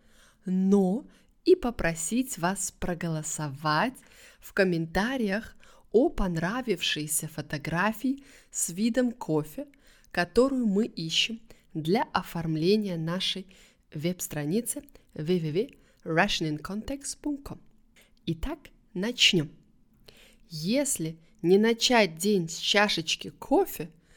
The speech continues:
то зачем тогда вообще просыпаться?», сказал Бродский.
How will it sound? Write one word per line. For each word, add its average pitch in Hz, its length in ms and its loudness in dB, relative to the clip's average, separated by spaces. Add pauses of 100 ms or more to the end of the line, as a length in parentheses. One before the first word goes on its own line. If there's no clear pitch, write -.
(280)
то 190 160 4
зачем 190 580 4
тогда 196 540 2
вообще 180 960 2 (260)
просыпаться?», 208 840 2 (560)
сказал 175 500 2
Бродский. 202 560 0